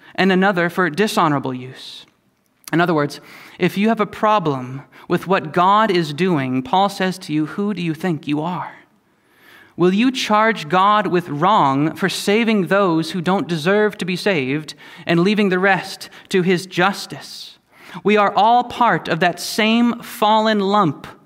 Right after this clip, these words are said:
All of us deserve to be cast into hell eternally, but God, for the praise of his grace, chose to save some from this fallen lump. And again, God is not obligated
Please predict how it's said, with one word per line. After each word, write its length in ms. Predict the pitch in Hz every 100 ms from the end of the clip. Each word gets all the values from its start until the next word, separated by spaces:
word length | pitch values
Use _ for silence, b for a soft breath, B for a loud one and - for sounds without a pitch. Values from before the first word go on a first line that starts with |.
| B B B B -
All 240 | 185 233 240
of 100 | 220
us 240 | 220 220
deserve 640 | 160 185 151 202 226 233
to 80 | 233
be 100 | 190
cast 540 | 190 - 214 226 226 -
into 220 | 180 190
hell 440 | - 214 190 185
eternally, 720 | - 180 - 226 196 135 127 - B 190
but 260 | 196 190 139
God, 440 | 196 233 202 147
for 120 | -
the 100 | 170
praise 580 | 170 - 220 226 226 196
of 120 | 165
his 160 | 175 160
grace, 560 | 175 208 180 - - B B
chose 400 | - 214 226 240
to 100 | 233
save 420 | 208 226 214 214
some 600 | - - 262 247 156 190 - B -
from 220 | 226 208
this 320 | 220 220 - B B
fallen 680 | - 226 214 220 214 202 196 B 160
lump. 500 | - 175 202 147 139
And 100 | 170
again, 480 | 175 175 196 160 151
God 300 | 151 180 202
is 140 | 175 180
not 240 | 175 -
obligated 680 | 175 202 196 156 135 127 143